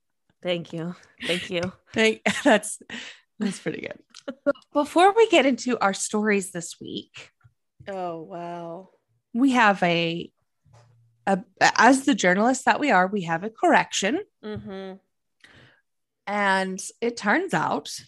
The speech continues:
Speaker 2: from Snopes dot com that the, uh,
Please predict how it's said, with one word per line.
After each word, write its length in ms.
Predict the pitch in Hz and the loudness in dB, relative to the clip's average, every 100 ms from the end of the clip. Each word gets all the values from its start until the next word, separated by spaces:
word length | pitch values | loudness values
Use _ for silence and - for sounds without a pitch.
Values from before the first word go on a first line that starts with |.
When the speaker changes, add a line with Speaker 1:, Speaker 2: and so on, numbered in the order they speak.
| _ _ | _ _
Speaker 2:
from 520 | - 180 170 175 180 - _ _ - | 0 2 2 -2 -6 -12 _ _ -14
Snopes 600 | - - 180 175 220 - | -10 -4 0 0 -2 -2
dot 300 | 190 254 - | 0 0 -2
com 460 | - 165 143 196 269 _ | -4 0 0 -2 -8 _
that 220 | 196 185 - | -2 0 0
the, 440 | 196 175 165 190 _ _ _ _ _ _ _ _ _ _ _ _ | 0 0 0 -2 _ _ _ _ _ _ _ _ _ _ _ _
uh, 200 | 175 175 | -4 -2